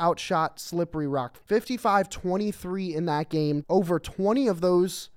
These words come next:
shots for Ohio happened in the third period. So just further showing that they were able to play almost a full sixty minutes, just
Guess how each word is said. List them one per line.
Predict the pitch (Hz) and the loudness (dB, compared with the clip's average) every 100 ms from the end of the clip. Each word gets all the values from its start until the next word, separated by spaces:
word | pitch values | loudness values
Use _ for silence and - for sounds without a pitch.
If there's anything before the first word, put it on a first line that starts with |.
| - | -12
shots | - 185 175 - | -2 0 0 -2
for | - 170 | -2 2
Ohio | 156 135 151 170 160 135 131 - - - | 2 2 0 0 0 -2 -6 -10 -20 -10
happened | 175 180 180 175 170 | -2 0 0 0 0
in | 156 | -2
the | 147 | -2
third | 170 156 147 | -2 -2 -2
period. | 151 147 139 110 - | -4 -2 -4 -8 -8
So | 147 139 139 135 | -4 -2 -4 -6
just | 147 180 - - _ _ _ _ | -6 -8 -8 -16 _ _ _ _
further | - 185 247 277 202 | -8 -2 0 0 0
showing | - 170 196 190 | -2 0 0 0
that | 147 - 151 | -4 -8 -6
they | 151 220 | -2 0
were | 247 180 | 0 0
able | 180 208 226 | 0 2 2
to | 165 | 0
play | - 165 180 160 139 - | -2 -2 0 -2 -6 -10
almost | 143 202 247 226 - | -2 2 2 2 -2
a | |
full | 143 185 190 | -2 -2 -2
sixty | - 190 - 180 | -2 -6 -6 -6
minutes, | 156 185 196 151 - | -2 -2 -2 -4 -8
just | 156 - | -8 -8